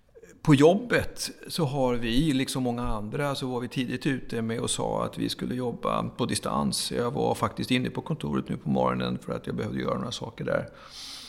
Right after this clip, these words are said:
Och det ekar ju tomt i korridorerna. Ehm, så att, eh, arbetet riskerar att... Alltså vi, vi avverkar möten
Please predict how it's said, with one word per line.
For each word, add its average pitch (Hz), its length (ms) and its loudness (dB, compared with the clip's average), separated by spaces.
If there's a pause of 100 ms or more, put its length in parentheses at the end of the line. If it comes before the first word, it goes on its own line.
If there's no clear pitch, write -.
(280)
Och - 200 -2
det 131 60 6
ekar 135 280 4
ju 110 80 -2
tomt 139 280 0
i - 20 -4
korridorerna. 110 760 -2 (320)
Ehm, 117 760 4 (720)
så - 160 6
att, - 260 4
eh, - 420 -6 (180)
arbetet 151 1120 2
riskerar 120 760 4
att... 117 420 0
Alltså - 200 2
vi, 135 300 6
vi 151 140 8
avverkar 127 560 6
möten 131 520 0